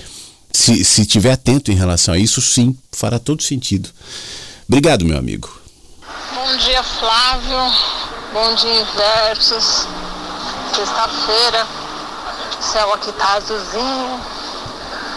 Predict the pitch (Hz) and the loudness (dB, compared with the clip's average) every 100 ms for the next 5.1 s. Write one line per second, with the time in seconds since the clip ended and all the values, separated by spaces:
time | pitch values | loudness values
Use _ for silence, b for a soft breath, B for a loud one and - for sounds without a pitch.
0 | - 190 202 185 202 208 196 208 240 254 | -4 -2 -2 0 2 2 2 0 -2 -2
1 | 240 240 247 - - - - - - - | -2 -4 0 2 0 -2 -10 -10 -12 -14
2 | - - - - - - B B B B | -16 -16 -16 -14 -14 -12 B B B B
3 | B - 220 214 202 196 - 214 208 196 | B -6 -2 0 0 2 2 0 0 2
4 | - 185 185 202 196 - 190 - 180 160 | 2 2 0 -2 -4 -2 -4 -4 -6 -4
5 | 170 | -4